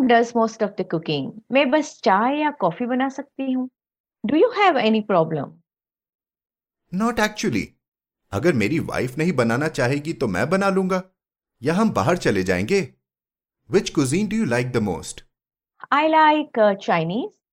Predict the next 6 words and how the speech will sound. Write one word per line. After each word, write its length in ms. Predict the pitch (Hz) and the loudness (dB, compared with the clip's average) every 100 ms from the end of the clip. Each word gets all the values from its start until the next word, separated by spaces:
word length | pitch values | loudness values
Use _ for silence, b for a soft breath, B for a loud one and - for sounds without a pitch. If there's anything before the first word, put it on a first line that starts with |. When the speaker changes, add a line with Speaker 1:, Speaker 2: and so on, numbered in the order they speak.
| _ _ _ - | _ _ _ 2
Speaker 1:
Thai 260 | 285 277 196 294 - | 4 6 2 -2 -2
and 480 | 226 226 226 220 226 | 0 0 -2 -2 -4
Italian। 460 | 226 302 370 156 127 _ _ _ _ 220 | -2 -2 -2 -2 -6 _ _ _ _ -4
What 160 | 311 427 | -2 0
about 400 | 381 247 233 - | 0 0 -4 -8
you? 280 | 285 427 | -4 -4